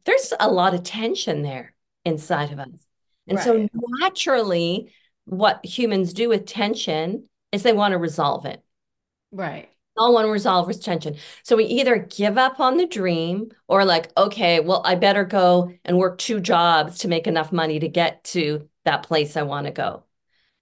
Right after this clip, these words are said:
Speaker 1: So let me work two jobs so I can have that dream home I wanna have and work harder, or let me just tone down my dream." So that's resolving tension.
Speaker 2: Yeah. Yeah.
Speaker 1: That's
Speaker 2: Yeah.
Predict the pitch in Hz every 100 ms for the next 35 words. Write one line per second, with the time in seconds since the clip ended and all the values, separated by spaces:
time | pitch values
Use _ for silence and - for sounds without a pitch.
0 | _ - - 254 285 277 294 - 330 247
1 | 240 214 214 214 190 196 190 196 190 180
2 | - 190 202 196 196 170 165 160 160 156
3 | 175 151 143 180 196 - - 175 180 196
4 | 190 - 190 165 135 156 233 - _ _
5 | - 202 190 180 - - 247 233 240 -
6 | 226 214 - _ _ - - 269 233 220
7 | 214 180 170 160 156 151 151 143 123 -
8 | _ _ _ _ _ _ - 226 240 -
9 | 220 185 180 175 160 190 185 185 139 -
10 | _ _ _ _ 208 170 - _ _ _
11 | 190 170 254 370 -